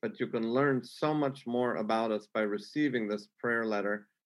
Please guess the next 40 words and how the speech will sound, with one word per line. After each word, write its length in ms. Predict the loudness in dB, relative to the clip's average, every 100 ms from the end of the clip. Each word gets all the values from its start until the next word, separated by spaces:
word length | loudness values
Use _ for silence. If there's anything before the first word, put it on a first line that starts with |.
| _ -10
And 160 | -4 2
you'll 140 | 2
see 220 | 2 0
the 200 | 2 2
email 400 | 4 4 6 4
on 140 | 2 0
the 60 |
screen 500 | -4 -10 0 2 4
there 240 | 4 4 2
in 100 | -2
front 240 | -2 0
of 140 | 0
you, 340 | 2 2 0 -4 _ _ _ _ _ -20 -16 -10
Abundant 580 | 0 2 4 2 -2 -2
Bread, 400 | 2 4 4 -2 -8 _ _ _ _
Brian 500 | 0 4 6 4 2 0
at 160 | 0 0
abundant 400 | 0 0 -2 -2
bread 200 | -2 0
dot 200 | -4 -4 -4
com. 440 | 0 2 0 -2 -10 _ _ _ _ _ -6
And 340 | -4 -2 -2
we 160 | -2 -2
would 220 | -2 -2
love 300 | 0 -2 -2
to 120 | -6
hear 220 | -2 0
from 260 | 0 -2 2
you. 320 | 2 2 -2 -8 _ _ _ _ -6
And, 480 | -2 0 0 -2 -4
uh, 280 | -2 -2 -2
also 420 | 0 0 2 -2
for 160 | 0 0
those 340 | 4 4 2 0
that 140 | -2
want 300 | 2 2 0
to 120 | -4
give 360 | 0 4 4 2 -6 _ _ _ -6
and 140 | -6
send 480 | -6 -2 0 0 -2